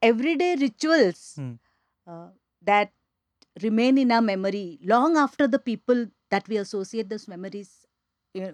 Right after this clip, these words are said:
Speaker 1: with are gone. And they'll forever remain, um, in a little corner of our hearts.
Speaker 2: Mm-hmm. Yeah, you actually mentioned how, you know, you were looking out your window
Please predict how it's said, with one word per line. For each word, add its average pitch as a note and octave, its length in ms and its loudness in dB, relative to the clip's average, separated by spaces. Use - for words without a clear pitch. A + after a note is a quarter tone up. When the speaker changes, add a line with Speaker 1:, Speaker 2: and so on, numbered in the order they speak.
Speaker 1:
with G#3+ 180 0
are G#3 140 2
gone. G3 440 6
And A3 280 -2
they'll C#4+ 220 2
forever D4 360 0
remain, B3+ 520 -2
um, E3 280 -10
in G#3 140 -8
a A3 60 -2
little A3 220 -6
corner G3+ 420 -2
of G3 160 -8
our F3+ 140 -2
hearts. F3+ 460 -6
Speaker 2:
Mm-hmm. B2+ 320 -8
Yeah, G#3 80 6
you G3 100 6
actually G3+ 240 0
mentioned D3 340 -2
how, D#3+ 320 -2
you C#3+ 100 -6
know, C#3 280 -4
you C3+ 140 -8
were C#3 120 -2
looking D3+ 580 -8
out B2+ 220 -6
your C3 160 2
window A2 500 -2